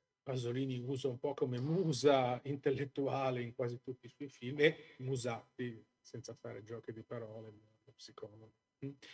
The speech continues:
mm, so che Luisa parlerà di Comizi d'amore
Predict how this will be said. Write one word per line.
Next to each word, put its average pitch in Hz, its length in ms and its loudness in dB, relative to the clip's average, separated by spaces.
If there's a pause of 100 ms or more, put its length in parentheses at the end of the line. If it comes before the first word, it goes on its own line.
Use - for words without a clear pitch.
(280)
mm, 156 220 2
so 175 260 4
che - 560 6
Luisa 147 400 4
parlerà 131 760 2
di 123 100 -8
Comizi 131 400 0
d'amore 123 760 2